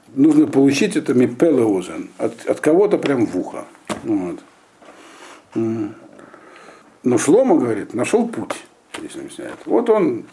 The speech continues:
при помощи, для чего он написал книгу Мишлей? Чтобы он, это другой путь. То есть, так объясняет Мальбим.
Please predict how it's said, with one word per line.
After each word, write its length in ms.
при 80
помощи, 520
для 160
чего 160
он 60
написал 180
книгу 240
Мишлей? 380
Чтобы 260
он, 200
это 200
другой 300
путь. 260
То 100
есть, 380
так 180
объясняет 340
Мальбим. 360